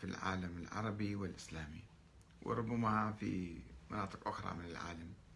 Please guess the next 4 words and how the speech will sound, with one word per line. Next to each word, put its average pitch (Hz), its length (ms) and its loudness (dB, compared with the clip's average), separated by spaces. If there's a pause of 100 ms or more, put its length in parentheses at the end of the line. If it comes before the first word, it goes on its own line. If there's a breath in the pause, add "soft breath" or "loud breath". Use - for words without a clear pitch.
(1040 loud breath)
وهو 127 220 8
يدور 123 320 8
حول، 123 340 6 (1300 loud breath)
آه، 95 760 0